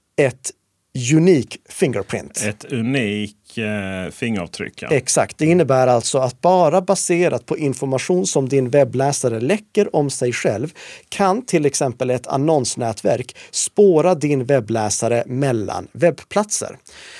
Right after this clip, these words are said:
Speaker 1: Och det är för att när din webbläsare ansluter till en webbplats, då berättar den till exempel vilken så kallad user agent den har. Och då berättar den, eh, din webbläsare att den är i det här fallet, eh,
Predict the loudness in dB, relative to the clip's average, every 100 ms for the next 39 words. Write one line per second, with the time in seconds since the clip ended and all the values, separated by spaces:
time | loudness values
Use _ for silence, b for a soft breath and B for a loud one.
0 | B B 2 2 2 4 4 4 2 -6
1 | -2 2 4 2 4 4 4 4 2 2
2 | 2 2 2 2 2 2 0 0 -2 0
3 | 2 0 0 -6 -4 0 2 4 2 2
4 | 2 2 2 0 0 -2 -2 -2 -2 -4
5 | 0 0 0 -4 -6 -4 -2 -2 -6 -2
6 | 2 2 2 -2 -2 -2 -4 -4 -8 -8
7 | -12 -8 -8 -4 -6 -6 -12 B B B
8 | 0 2 4 2 2 0 0 4 2 0
9 | -4 -2 0 0 -2 0 2 2 2 0
10 | 0 0 0 0 -2 -4 B B 0 2
11 | 2 0 0 0 0 2 0 0 0 0
12 | -2 -6 B B B B 2 4